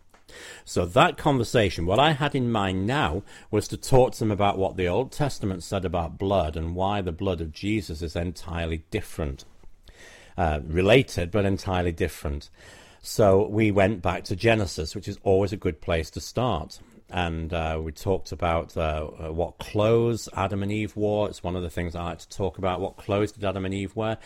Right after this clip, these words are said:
Well, they knew the answer to that, whereas if I'm talking to many normal people, they will not know the answer. They will actually answer fig leaves. Of course, these Jehovah's Witnesses knew that, and they said, "Well, God gave them clothes of skin."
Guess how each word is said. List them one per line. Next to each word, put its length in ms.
Well, 160
they 180
knew 220
the 100
answer 300
to 180
that, 380
whereas 260
if 100
I'm 140
talking 340
to 120
many 260
normal 360
people, 460
they 160
will 140
not 260
know 200
the 80
answer. 320
They 160
will 180
actually 360
answer 280
fig 340
leaves. 480
Of 360
course, 240
these 140
Jehovah's 360
Witnesses 400
knew 240
that, 340
and 120
they 80
said, 240
"Well, 160
God 260
gave 220
them 120
clothes 360
of 80
skin." 440